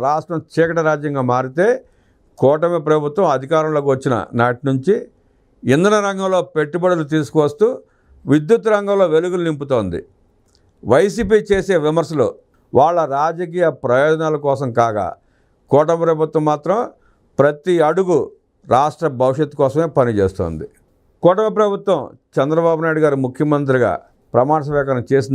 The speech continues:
దగ్గర నుంచి చూస్తూనే ఉన్నాం. అనేక పరిశ్రమలు, పెట్టుబడులు వరదలా వెల్లువెత్తుతున్నాయి. అదే జగన్మోహన్ రెడ్డి గతంలో చేసుకున్న ఒక పీపీఏకి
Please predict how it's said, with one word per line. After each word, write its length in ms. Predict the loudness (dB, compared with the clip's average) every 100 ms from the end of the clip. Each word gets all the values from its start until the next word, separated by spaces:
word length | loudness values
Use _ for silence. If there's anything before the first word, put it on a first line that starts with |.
| 0
దగ్గర 180 | 0 -2
నుంచి 200 | -2 -6 -6 0
చూస్తూనే 380 | 0 0 -4 -2 -2
ఉన్నాం. 200 | -4 -6 -4 0
అనేక 280 | 2 2 -2 -2
పరిశ్రమలు, 540 | -4 -4 -6 -4 -4 -6 -10 _
పెట్టుబడులు 600 | 0 2 2 2 2 -2 -6 _ _ _ -2 0
వరదలా 400 | 2 2 0 0 -6 _ _ _ _ _ 0
వెల్లువెత్తుతున్నాయి. 720 | 2 2 0 -2 -10 -8 -6 -10 _ _ -2 0
అదే 160 | 2 0 -2
జగన్మోహన్ 560 | -2 -2 -2 0 -2 -4
రెడ్డి 240 | -2 -2 -2 -10 _ -6 0
గతంలో 320 | 0 0 -4 -2
చేసుకున్న 320 | -4 -2 -2 2 0
ఒక 100 | -2 _ 0
పీపీఏకి 640 | 0 2 2 2 0 -8